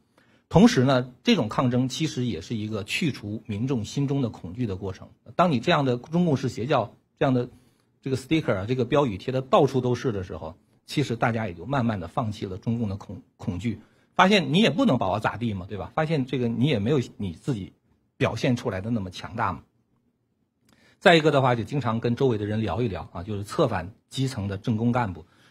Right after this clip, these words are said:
让他们对抗议睁一只眼闭一只眼啊，告诉他们未来的政府会考虑他们这个时候的所作所为。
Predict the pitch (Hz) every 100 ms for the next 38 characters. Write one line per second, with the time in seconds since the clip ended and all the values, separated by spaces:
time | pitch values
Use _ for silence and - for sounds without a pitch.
0 | - 131 139 139 139 135 - 131 120 101
1 | 139 120 110 120 85 - 117 101 123 104
2 | - - - 131 104 117 107 151 135 95
3 | 117 117 135 101 - 113 95 - 98 135
4 | 110 101 90 107 131 101 95 95 101 87
5 | - 87 117 95 - - 95 80